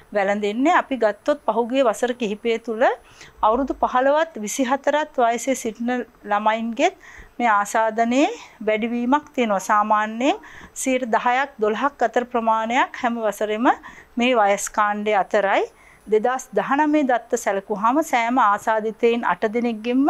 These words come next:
එක්කෙනෙක් මේ අවුරුදු පහළොවත් විසිහතරත් වයස් කාණ්ඩේ.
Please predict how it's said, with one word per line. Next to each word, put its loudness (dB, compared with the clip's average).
එක්කෙනෙක් -2
මේ 0
අවුරුදු 2
පහළොවත් 0
විසිහතරත් -2
වයස් -6
කාණ්ඩේ. 0